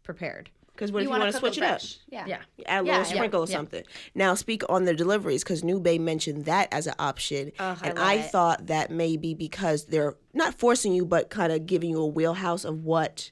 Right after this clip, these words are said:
Speaker 2: the
Speaker 3: Mm-hmm.
Speaker 2: ingredients will entail.
Speaker 3: Mm-hmm.
Speaker 2: Then that kinda means that you have to cook those things. But speak on it to clarify.
Speaker 3: Well, yeah. I mean, so I do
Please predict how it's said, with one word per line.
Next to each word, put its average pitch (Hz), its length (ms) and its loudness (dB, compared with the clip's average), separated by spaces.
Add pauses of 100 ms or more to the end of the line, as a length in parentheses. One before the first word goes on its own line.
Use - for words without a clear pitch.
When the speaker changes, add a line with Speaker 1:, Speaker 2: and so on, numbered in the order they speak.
Speaker 2:
the 196 80 -20
Speaker 3:
Mm-hmm. 185 140 -2
Speaker 2:
ingredients 165 500 0
will 147 160 0
entail. 170 560 0
Speaker 3:
Mm-hmm. 185 320 -12
Speaker 2:
Then 175 140 4
that 170 180 4
kinda 170 260 2
means 160 220 2
that 147 180 -2
you 151 80 0
have 165 260 -4
to 139 100 -6
cook - 240 -4
those 131 240 -4
things. - 320 -4
But - 180 -2
speak 180 300 -2
on 151 180 0
it - 260 -8
to 147 300 -4
clarify. 139 640 -2
Speaker 3:
Well, 262 240 2
yeah. 233 640 -2 (200)
I 220 80 -4
mean, 214 380 -6 (120)
so 214 640 0 (600)
I 233 140 2
do 233 560 -6